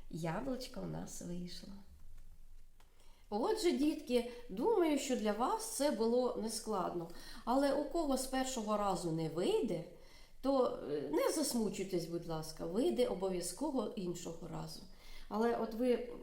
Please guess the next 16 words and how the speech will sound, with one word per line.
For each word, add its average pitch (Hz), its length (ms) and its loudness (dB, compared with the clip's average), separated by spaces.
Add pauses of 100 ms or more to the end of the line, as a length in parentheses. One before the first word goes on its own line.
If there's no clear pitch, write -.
запам'ятайте, 214 920 0
що 175 200 -6 (320)
спочатку, 196 760 0
якщо 208 380 -2
ви 214 100 -2
хочете 196 380 -4
намалювати 202 520 0
яблучко, 165 580 -2 (640)
ми 208 260 2
малюємо 208 560 2
круг, 196 460 -4 (440)
замкнуту 180 640 2
лінію, 165 600 0 (800)
потім 202 400 2 (280)
розфарбовуємо 214 1080 0
її, 180 580 -2